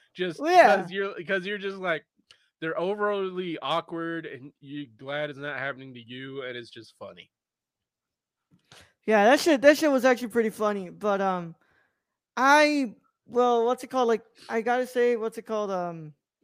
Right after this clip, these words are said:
Speaker 2: sorry. Um, I gotta say that it, it, like, they work. Like, what's it called? Martin Lawrence. Like, I think to me, Martin Lawrence is my favorite one in this, but that's 'cause I'm just a big Martin Lawrence guy.
Speaker 1: Well, and I, I don't think they utilized him enough. I don't think he had enough part in this movie.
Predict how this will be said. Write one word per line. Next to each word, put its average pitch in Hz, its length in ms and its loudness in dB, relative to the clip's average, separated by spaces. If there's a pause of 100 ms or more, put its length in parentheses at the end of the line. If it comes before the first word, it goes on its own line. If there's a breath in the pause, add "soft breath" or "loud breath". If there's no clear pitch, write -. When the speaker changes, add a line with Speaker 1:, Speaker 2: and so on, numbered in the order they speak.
Speaker 2:
sorry. 202 440 -6
Um, 170 440 -10 (160)
I 247 120 2
gotta 262 180 6
say 262 200 4
that 214 240 6
it, 208 200 4
it, 226 100 8
like, 226 300 4
they 254 120 2
work. 262 460 6
Like, 220 220 0 (220 soft breath)
what's 254 140 0
it - 40 2
called? 240 160 8
Martin 269 280 8
Lawrence. 262 340 4
Like, 220 180 0 (220 soft breath)
I 262 100 6
think 302 260 2
to 269 100 2
me, 277 200 4
Martin 240 280 4
Lawrence 233 200 2
is 214 100 -6
my 202 120 0
favorite 208 280 2
one 185 120 -2
in 185 100 -6
this, 175 160 -4
but 196 120 -2
that's 302 200 2
'cause 226 180 -2
I'm 226 140 0
just 208 160 -8
a 196 40 -2
big 202 220 2
Martin 190 260 0
Lawrence 185 240 -2
guy. - 260 -12 (220)
Speaker 1:
Well, 208 220 0
and 208 300 -4 (140)
I, 175 220 0
I 170 100 0
don't 214 180 -4
think 220 140 -12
they 196 80 -8
utilized 151 520 -8
him 107 140 -18
enough. - 240 -20 (280)
I 156 80 -4
don't 214 160 -4
think 220 160 -8
he 220 140 -10
had 285 120 -8
enough 175 360 -8 (260)
part 165 420 -2
in 117 140 -18
this 107 220 -20
movie. 92 360 -20